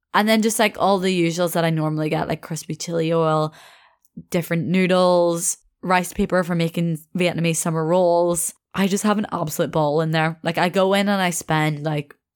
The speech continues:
genuinely an hour or two just kind of, 'cause y-, I'm really just fascinated by everything, 'cause you don't see it all in normal supermarkets. So I really, like, look at every single label and, like, find out what everything is. Pit of the week,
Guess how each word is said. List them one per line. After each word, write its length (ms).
genuinely 840
an 140
hour 340
or 80
two 380
just 340
kind 160
of, 160
'cause 180
y-, 160
I'm 140
really 240
just 200
fascinated 540
by 120
everything, 260
'cause 140
you 60
don't 200
see 440
it 100
all 220
in 300
normal 240
supermarkets. 580
So 140
I 100
really, 320
like, 280
look 340
at 180
every 540
single 300
label 400
and, 120
like, 180
find 300
out 140
what 180
everything 360
is. 340
Pit 480
of 220
the 100
week, 540